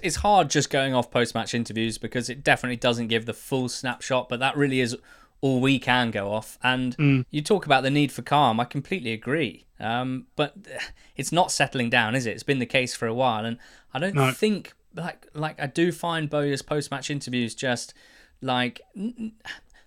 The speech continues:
Speaker 1: I wouldn't say he's exa-, he's, well, no, he is exasperated. That's exactly what he is.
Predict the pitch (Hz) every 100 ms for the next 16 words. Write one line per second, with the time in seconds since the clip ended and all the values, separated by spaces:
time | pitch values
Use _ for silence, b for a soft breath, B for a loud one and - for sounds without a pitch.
0 | - 196 233 208 - 208 170 202 170 156
1 | 135 165 165 - 151 143 - _ _ _
2 | _ 233 226 196 165 170 185 131 120 110
3 | - 110 98 117 151 143 139 151 147 123
4 | 117 110 117 113 -